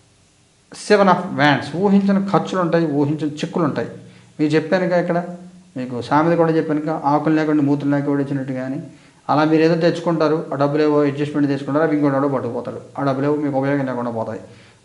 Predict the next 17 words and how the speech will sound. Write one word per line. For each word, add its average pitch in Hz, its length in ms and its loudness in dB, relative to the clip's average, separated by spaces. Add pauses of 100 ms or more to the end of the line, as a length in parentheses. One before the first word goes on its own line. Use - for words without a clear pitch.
ఊహించిన 196 400 4
ఖర్చులు, 170 280 -2
ఊహించిన 165 340 0
చిక్కులు, 185 420 -6
చికాకులు 156 440 0
ఉంటాయి. 151 300 0 (520)
జాగ్రత్త. 180 800 6 (420)
మీద 165 180 2
డబ్బు 165 400 4
వస్తే 202 180 4
డబ్బు 165 280 2
వచ్చిందని 185 300 0
ఎవరికి 160 320 -2
చెప్పకండి. 123 400 -8 (1400)
ఆరోగ్యపరంగా 170 580 6
ఎలా 123 80 0
ఉంటుంది? - 340 -10